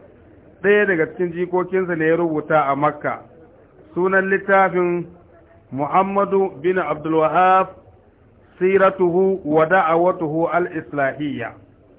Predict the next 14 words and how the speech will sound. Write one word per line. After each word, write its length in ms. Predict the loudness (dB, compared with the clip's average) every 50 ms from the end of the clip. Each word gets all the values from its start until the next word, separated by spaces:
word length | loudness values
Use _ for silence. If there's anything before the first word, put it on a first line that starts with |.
| -20 -20 -20 -20 -20 _ _ _ _ _ -4
Bayan 360 | 0 2 4 4 4 2 0 -4
sun 160 | -6 -6 -6 -4
yi 60 | -2
magana 640 | -2 -2 -2 0 0 0 0 2 0 0 0 -4 -6 -12 -12
yadda 360 | -6 -4 -4 -4 -4 -4 -8
kasar 360 | -8 -8 -8 -8 -6 -6 -6 -4
Makka 320 | -4 -6 -6 -4 -6 -8 -8
take 200 | -8 -8 -6 -6 -6
a 160 | -4 -6 -6 -10
cikin 200 | -8 -6 -4 -2
rashin 300 | -2 -4 -4 -4 -6 -6
tauhidi 580 | -6 -6 -6 -6 -6 -6 -8 -8 -6 -6 -6 -6
a 160 | -4 -4 -4 -2
da, 220 | 2 2 2 2